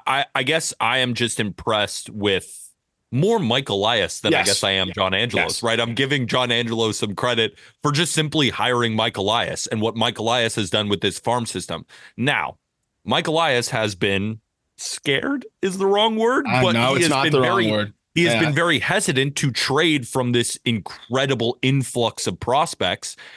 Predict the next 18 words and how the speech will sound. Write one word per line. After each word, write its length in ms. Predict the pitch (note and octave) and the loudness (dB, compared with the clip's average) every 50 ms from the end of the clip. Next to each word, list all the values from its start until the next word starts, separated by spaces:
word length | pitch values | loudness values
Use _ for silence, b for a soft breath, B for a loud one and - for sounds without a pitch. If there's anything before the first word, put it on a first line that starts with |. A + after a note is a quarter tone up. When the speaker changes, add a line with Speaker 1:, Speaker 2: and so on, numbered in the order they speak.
| B B B B B | B B B B B
Speaker 1:
and 240 | - B2+ C3+ C#3 D3+ | -2 -2 0 0 -2
he's 100 | E3 D3 | -2 0
been 140 | - G3 F3+ | 0 0 0
hesitant. 640 | F3 G#3+ C4 B3+ D4 - - - F2+ E2 D#2 - - _ _ | 2 0 0 0 -2 -4 -4 -6 -6 -6 -8 -12 -14 _ _
And 720 | A#2+ A#2+ A#2 A#2 A#2 A#2 A#2 A#2 A#2 A2+ G#2+ G#2+ - - _ _ _ _ _ _ _ _ _ _ _ _ _ _ _ _ _ _ _ | -2 -2 0 0 0 0 0 0 0 -2 -2 -4 -6 -10 _ _ _ _ _ _ _ _ _ _ _ _ _ _ _ _ _ _ _
that 280 | G2+ B2 C#3 D#3 - | -2 -2 -2 -2 -4
hesitancy 720 | - - F3 F#3+ F3+ G#3 F#3+ D#3 C#3+ B2 - - C3 C3 C3 | -2 -2 -2 0 0 0 0 0 0 -2 0 0 0 0 0
this 360 | A2+ F#2+ F2+ B2+ - - - - | -2 0 0 0 0 0 -2 -2
offseason 680 | - C3+ F3+ F#3+ - - - G2+ F2+ F2 G2+ A2+ C#3 D3 _ _ _ _ _ _ _ _ _ _ _ | 0 -2 -2 -2 -2 -4 -2 -2 -2 -2 -4 -4 -6 -8 _ _ _ _ _ _ _ _ _ _ _
could 240 | - - D3+ D3 C#3+ _ | 0 0 0 0 0 _
end 220 | - A#2+ B2+ B2+ C#3+ | -2 -2 0 0 0
up 200 | C#3+ B2+ A2 _ | -2 -2 -2 _
biting 340 | - G2+ G#2 G#2 A2+ B2+ C3+ | 0 0 0 0 0 0 0
the 160 | B2+ B2+ - - | -2 -2 -2 0
Orioles 420 | G2 F#2+ F#2 F#2+ G#2 A2+ A#2+ - | 0 0 2 2 0 0 0 0
in 80 | C#3 C#3 | 0 0
the 60 | C#3+ | 2
butt. 360 | C#3 A#3+ A#3+ A3+ - - | 0 0 -2 -2 -6 -12